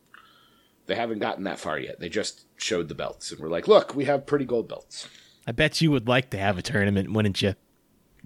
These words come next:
Speaker 1: I always like a tournament, but that would require that the N X T U K has a division deep enough. It'll probably just be Mustache Mountain versus somebody.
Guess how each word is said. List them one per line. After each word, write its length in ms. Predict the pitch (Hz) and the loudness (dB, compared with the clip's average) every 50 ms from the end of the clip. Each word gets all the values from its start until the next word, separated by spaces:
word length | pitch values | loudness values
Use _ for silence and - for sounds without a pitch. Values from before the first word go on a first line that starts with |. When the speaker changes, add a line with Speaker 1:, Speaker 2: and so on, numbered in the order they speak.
| - - 78 | -18 -12 -10
Speaker 1:
I 120 | 76 73 | -8 -4
always 320 | 82 90 90 78 71 - | -4 -2 -2 -4 -4 -6
like 160 | 67 - - - | -10 -12 -12 -14
a 40 | |
tournament, 480 | - - - 76 69 67 64 - - 113 | -14 -12 -12 -12 -14 -14 -16 -14 -4 2
but 140 | 151 143 143 | 2 4 4
that 180 | 147 147 165 175 | 4 2 4 4
would 100 | 156 143 | 2 2
require 540 | 147 143 - - 147 139 135 131 127 123 113 | 2 2 2 6 6 6 6 6 4 4 4
that 240 | - 117 101 - - | 2 -2 -2 -2 -2
the 140 | 104 104 104 | -2 -2 -2
N 100 | 104 101 | -2 -4
X 180 | 95 - - | -6 -6 -8
T 140 | - - 101 | -8 -6 -6
U 180 | 87 90 90 87 | -4 -4 -4 -6
K 300 | - - 101 92 87 87 | -4 -4 -2 -2 -2 -2
has 260 | - 95 87 - 90 | -2 -4 -6 -4 -4
a 100 | 87 85 | -6 -6
division 600 | - 85 82 76 87 85 76 80 78 76 73 - | -6 -8 -8 -6 -6 -8 -6 -8 -10 -10 -10 -10
deep 220 | - 80 80 - 76 | -8 -8 -8 -8 -8
enough. 340 | 65 65 65 60 - - _ - - - - - - | -10 -10 -10 -12 -14 -18 _ -20 -20 -20 -14 -6 0
It'll 180 | 123 135 135 131 | 4 4 4 6
probably 320 | - 151 156 156 165 151 | 6 6 6 6 6 6
just 260 | 143 131 127 - - | 6 4 2 2 2
be 100 | - 113 | -2 -2
Mustache 560 | 95 92 92 101 - - - 107 101 - - 87 | -2 -2 -2 -4 -2 0 0 0 0 0 -2 -4
Mountain 360 | 90 95 - - 87 87 80 | -4 -4 -4 -4 -8 -10 -8
versus 420 | 76 85 80 - - 76 69 - | -6 -6 -4 -4 -4 -4 -4 -4
somebody. 640 | - - - - 87 85 80 67 64 - - - | -4 -2 -2 -2 -4 -4 -4 -6 -8 -8 -10 -18